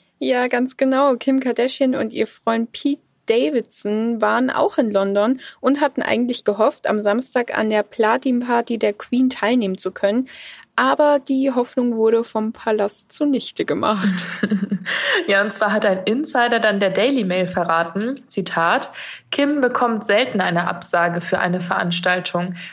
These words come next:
Speaker 2: Daher war dies ziemlich überraschend, besonders weil sie nicht oft nach Großbritannien kommt.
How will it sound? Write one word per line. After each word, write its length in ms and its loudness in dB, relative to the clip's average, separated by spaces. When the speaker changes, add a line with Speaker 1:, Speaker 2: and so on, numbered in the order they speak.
Speaker 2:
Daher 460 2
war 140 2
dies 340 -2
ziemlich 340 -2
überraschend, 840 0
besonders 600 2
weil 220 4
sie 140 0
nicht 260 -2
oft 200 -2
nach 160 0
Großbritannien 840 0
kommt. 440 -2